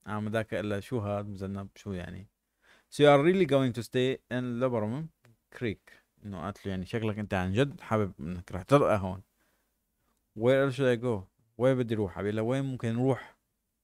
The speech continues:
"Stay with family." قلت له: "روح عند أولادك. روح دبر راسك. You can stay with your sons." Yeah. بيكره شاب لساته، يعني حتى صورته هو شاب.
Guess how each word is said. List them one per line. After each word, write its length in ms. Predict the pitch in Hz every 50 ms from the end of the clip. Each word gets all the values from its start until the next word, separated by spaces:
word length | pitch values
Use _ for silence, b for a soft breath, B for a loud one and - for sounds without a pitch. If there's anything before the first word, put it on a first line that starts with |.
| _ _ _ _ _ _ _ _ -
"Stay 200 | - - 117 120
with 160 | 123 135 131
family." 360 | - 170 175 165 143 117 95 95 _ _ _ _ _ _ _ _
قلت 60 | -
له: 100 | 95 92
"روح 220 | 92 107 127 143 147
عند 140 | 147 156 156
أولادك. 460 | 160 156 143 117 107 95 - _ - _ _ _ _ _ _ _ -
روح 120 | 107 113
دبر 180 | 131 127 143 143
راسك. 400 | 151 135 113 113 95 90 _ _ _ _ _ _ _ _ _ _ -
You 40 | 110
can 220 | 107 107 101 95
stay 160 | 85 - 104
with 220 | 104 110 131 135 131
your 120 | 151 160 156
sons." 500 | - - 185 170 123 107 - - - _ _ _ _ _ _ _ _ _ _ _ _ _ _ _ _ _ - -
Yeah. 180 | 151 185 180 156 - _ _ _ _ _ _ _ -
بيكره 360 | 143 165 165 214 226 165 113 - - - 123 110 - - -
شاب 300 | - - 185 220 202 208
لساته، 440 | 185 - - - 147 143 135 127 110
يعني 140 | 101 92 95
حتى 220 | 127 143 - 139
صورته 340 | - - - 160 165 - 147
هو 380 | 127 131 135 123 113 - -
شاب. 300 | - - 131 135 131 110